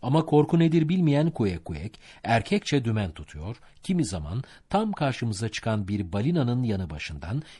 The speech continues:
kimi zaman da bir başkasının tepemize dikilen koca kuyruğu altından sıvışıp gidiyorduk.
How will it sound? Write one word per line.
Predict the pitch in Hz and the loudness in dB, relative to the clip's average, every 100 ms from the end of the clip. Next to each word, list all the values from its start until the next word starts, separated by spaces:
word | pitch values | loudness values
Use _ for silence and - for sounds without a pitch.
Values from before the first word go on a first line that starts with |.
| - | -6
kimi | - 196 | 2 2
zaman | 110 92 80 76 | 2 -2 -4 -8
da | 71 - - 101 | -12 -16 -12 0
bir | 120 110 | 2 2
başkasının | 104 - 107 - 101 175 | 0 0 -4 -2 -2 -2
tepemize | 147 123 113 101 135 | -2 -2 -2 0 -2
dikilen | 127 - 123 127 - - | -2 -2 0 0 -2 -16
koca | - 127 170 202 | 0 2 2 2
kuyruğu | 156 127 117 117 | 4 4 4 2
altından | 110 - 107 104 101 | 0 0 -2 -2 -2
sıvışıp | - 240 - 156 - | -2 0 0 -2 -6
gidiyorduk. | 95 71 69 78 | -10 -10 -14 -18